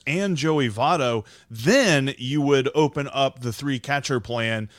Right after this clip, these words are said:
and, and, uh, cut off, you know, Kurt Casale there probably, and then you bring up C E S, and then there's your moves. That's how your roster gets shaken out. You don't have anything that's too,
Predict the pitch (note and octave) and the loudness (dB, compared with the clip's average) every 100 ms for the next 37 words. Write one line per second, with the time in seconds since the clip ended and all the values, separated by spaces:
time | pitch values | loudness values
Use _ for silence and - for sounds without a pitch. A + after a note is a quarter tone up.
0 | - _ B2+ B2+ A#2+ A2+ A#2 A2+ A2 G#2+ | -20 _ -4 -2 -2 -4 -4 -4 -6 -4
1 | A2 G#2 - C#3+ B2+ B2 A#2+ - B2 A2+ | -4 -4 -4 -2 2 2 0 -4 -6 -4
2 | G#2+ C#3 B2 A#2 B2 A2 G#2+ G#2+ G#2 G#2 | -4 -6 -8 -8 -2 -2 -2 -4 -4 -4
3 | G#2 A#2 A2+ G#2 G#2+ G#2+ G2+ - - _ | -4 -4 -4 -4 -6 -6 -8 -12 -20 _
4 | C3 B2+ C3 C3+ B2+ B2 B2 A2+ - - | -6 -2 0 0 0 0 0 -2 -2 -2
5 | B2 G#2+ A2 - D3 B2+ - C#3+ C#3 C#3 | -4 -4 -8 -4 -4 -2 -4 -2 0 0
6 | C#3 C#3+ C#3 A#2 A2 B2+ G3 F#2 F2+ B2 | 0 0 0 -2 -4 0 0 -2 -6 -2
7 | C3 B2 C3+ A#2+ A#2 A2+ A#2 G#2+ B2 A2 | -2 0 -2 0 0 0 0 -4 -6 -6
8 | - - _ _ D#3+ - - C#3+ C3+ B2 | -8 -16 _ _ -2 0 0 0 -2 -4
9 | B2 B2 C#3 B2+ C3 B2 B2 A2+ B2+ B2 | -4 -4 -6 -2 -2 0 -2 -4 -4 -4
10 | - - - A#3+ B3+ A#3+ A3+ G3 | -4 -6 -4 2 4 4 2 0